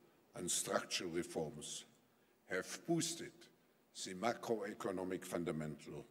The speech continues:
uh, uh, fundamentals and enhanced India's long-term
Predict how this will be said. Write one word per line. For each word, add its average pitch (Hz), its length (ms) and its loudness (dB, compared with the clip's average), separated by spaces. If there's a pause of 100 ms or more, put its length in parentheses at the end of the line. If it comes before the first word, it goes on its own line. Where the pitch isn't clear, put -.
(1080)
uh, 85 140 4 (220)
uh, 82 40 -2 (260)
fundamentals 85 960 0
and 87 140 -2
enhanced 98 800 0 (600)
India's 92 760 0 (440)
long-term 95 760 0